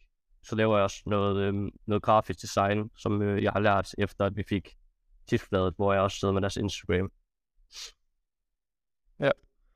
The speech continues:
Speaker 2: Øhm, hvad fanden var det, vi kom på? Jamen, jeg sidder nok lidt mere med, med lead-kunder. Vi har lige bygget sådan en, øh, en white label-platform igennem Go iLevel.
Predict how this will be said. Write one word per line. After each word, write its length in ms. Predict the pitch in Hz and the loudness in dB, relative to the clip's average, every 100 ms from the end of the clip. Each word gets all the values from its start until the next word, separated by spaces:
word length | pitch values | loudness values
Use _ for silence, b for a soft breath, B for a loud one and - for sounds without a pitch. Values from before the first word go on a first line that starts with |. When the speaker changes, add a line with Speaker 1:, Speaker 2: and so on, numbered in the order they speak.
| _ _ _ 147 | _ _ _ 0
Speaker 2:
Øhm, 600 | 143 139 139 135 135 151 _ _ _ _ _ _ _ _ _ _ | 2 2 0 -2 -4 -8 _ _ _ _ _ _ _ _ _ _
hvad 100 | 170 | -10
fanden 260 | - 147 135 | -2 0 2
var 60 | |
det, 100 | 135 | 0
vi 60 | 139 | 0
kom 180 | 135 131 | -2 -4
på? 100 | - _ - | -12 _ -6
Jamen, 320 | 139 139 139 b b - | -4 -2 -4 b b -2
jeg 120 | 151 | -2
sidder 260 | - 175 | 2 4
nok 220 | 151 147 151 | 4 0 0
lidt 180 | 160 | 0
mere 160 | 156 151 | 2 0
med, 160 | 135 135 | -2 -6
med 200 | 135 135 | -6 -4
lead-kunder. 480 | 160 156 - 131 | -6 -4 -2 0
Vi 140 | 131 135 | 0 0
har 80 | 143 | 2
lige 160 | 151 | 0
bygget 380 | 139 151 147 139 | 0 -2 0 -2
sådan 220 | 143 139 | 0 0
en, 120 | 131 - _ _ _ _ _ - | -2 -4 _ _ _ _ _ -2
øh, 220 | 143 135 | 0 0
en 80 | 143 | 0
white 360 | 139 147 139 | 2 2 2
label-platform 640 | 135 131 127 135 131 - 131 | -2 -2 -2 -2 -2 -2 -2
igennem 340 | 127 143 135 | 0 0 0
Go 300 | 127 139 131 | 0 -2 0
iLevel. 340 | 131 131 127 | 0 0 -4